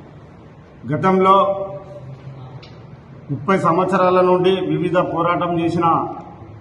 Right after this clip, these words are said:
శ్రీ మందకృష్ణ మాదిగ, పద్మశ్రీ అవార్డు గ్రహీత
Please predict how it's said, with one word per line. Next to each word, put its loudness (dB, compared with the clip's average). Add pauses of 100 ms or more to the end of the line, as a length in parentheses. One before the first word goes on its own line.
(220)
శ్రీ -2
మందకృష్ణ 0
మాదిగ, 2 (1800)
పద్మశ్రీ 2
అవార్డు 2
గ్రహీత 0